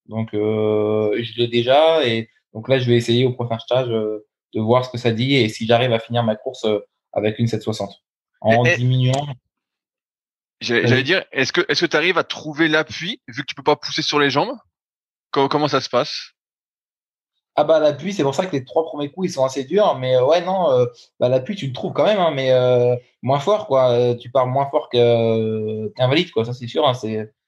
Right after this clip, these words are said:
Speaker 1: c'est exonérablement, euh, impossible de partir aussi fort qu'un valide. Donc, mais tu le trouves quand même, l'appui. Bah, euh,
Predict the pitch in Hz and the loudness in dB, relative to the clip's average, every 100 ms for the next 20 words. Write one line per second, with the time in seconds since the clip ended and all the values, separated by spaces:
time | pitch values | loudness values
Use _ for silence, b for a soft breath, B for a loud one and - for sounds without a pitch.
0 | _ _ - 110 113 117 117 110 113 113 | _ _ -4 -2 0 0 2 2 2 0
1 | 131 156 123 104 101 104 101 101 117 120 | 0 2 4 2 0 0 0 -2 -4 -6
2 | 147 131 110 - 113 113 - - 135 127 | -10 -4 -4 -2 -2 -4 -6 -4 -2 -2
3 | 123 B B 123 127 143 139 147 - 180 | -4 B B -4 2 2 0 -6 -4 0
4 | 190 185 175 165 156 - b b 123 131 | 2 2 0 -2 -10 -10 b b 0 2
5 | 139 135 139 139 139 139 139 139 | 4 4 4 2 2 4 6 4